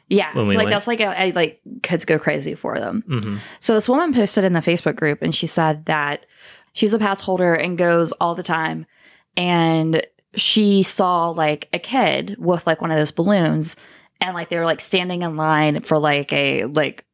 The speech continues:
Speaker 1: probably, uh, I think they're, like, to get into a store on Main Street because right now during the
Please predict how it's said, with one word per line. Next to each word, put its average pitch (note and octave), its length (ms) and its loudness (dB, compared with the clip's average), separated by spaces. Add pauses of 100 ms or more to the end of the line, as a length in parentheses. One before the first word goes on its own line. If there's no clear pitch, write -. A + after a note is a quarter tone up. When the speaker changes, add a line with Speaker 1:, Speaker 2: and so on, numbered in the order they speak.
(280)
Speaker 1:
probably, E3 880 0
uh, - 120 -4 (220)
I D#3 100 2
think F3+ 160 0
they're, F3 100 4
like, D#3+ 180 0
to F3 100 0
get D#3+ 120 2
into E3 180 0
a D#3 40 0
store D#3+ 280 0
on D3+ 140 0
Main C#3+ 220 2
Street D#3+ 340 0
because D3+ 300 0
right C#3+ 140 0
now D3 180 0
during C#3+ 220 -2
the C#3 180 -2